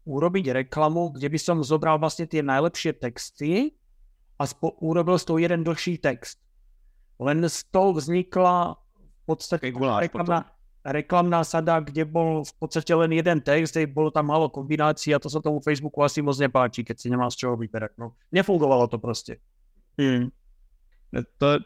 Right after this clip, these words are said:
Speaker 2: to, to často tak bývá, že algoritmus preferuje možnost volby z většího množství textací. Ale, ale nemusí to tak, tak být nutně. Občas se spustí takzvaně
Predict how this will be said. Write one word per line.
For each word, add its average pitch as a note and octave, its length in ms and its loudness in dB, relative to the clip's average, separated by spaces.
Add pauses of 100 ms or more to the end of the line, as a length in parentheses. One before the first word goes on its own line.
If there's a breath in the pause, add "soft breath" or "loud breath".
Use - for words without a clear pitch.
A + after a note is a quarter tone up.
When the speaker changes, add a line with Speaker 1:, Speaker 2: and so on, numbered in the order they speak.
Speaker 2:
to, C#3 140 -2
to - 140 -6
často D3 320 0
tak C#3 160 -2
bývá, G#2+ 440 2
že G2 360 -2 (100)
algoritmus G#2+ 460 -2
preferuje G#2 480 2
možnost G2+ 480 -2
volby G2 540 0
z G#2+ 80 -14
většího G2+ 380 0
množství G2 400 -2
textací. G2 720 -6 (800)
Ale, C3 180 4
ale C#3+ 180 4
nemusí D3 280 2
to C#3+ 120 2
tak, C3 300 0
tak A#2+ 100 -8
být A#2+ 200 -2 (220)
nutně. G2 400 -4 (200)
Občas - 340 -4
se - 100 -10
spustí - 480 -4
takzvaně G2+ 540 2